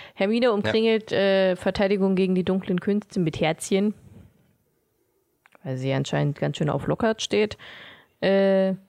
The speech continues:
Speaker 1: und Rest der Mittagspause verbringen sie dann, glaub ich, draußen? Irgendwo?
Speaker 2: Ja,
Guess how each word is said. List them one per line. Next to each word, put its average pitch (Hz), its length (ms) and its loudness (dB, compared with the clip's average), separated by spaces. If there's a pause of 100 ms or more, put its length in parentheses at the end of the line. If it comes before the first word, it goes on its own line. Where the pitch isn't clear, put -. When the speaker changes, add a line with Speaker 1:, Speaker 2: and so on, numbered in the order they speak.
(200)
Speaker 1:
und 202 120 0
Rest 233 260 -2
der 262 80 2
Mittagspause 220 600 0
verbringen 214 340 0
sie 196 100 2
dann, 190 160 0
glaub 190 140 0
ich, 185 120 -4
draußen? 175 480 -2 (1120)
Irgendwo? 339 400 0 (2750)
Speaker 2:
Ja, 101 320 -2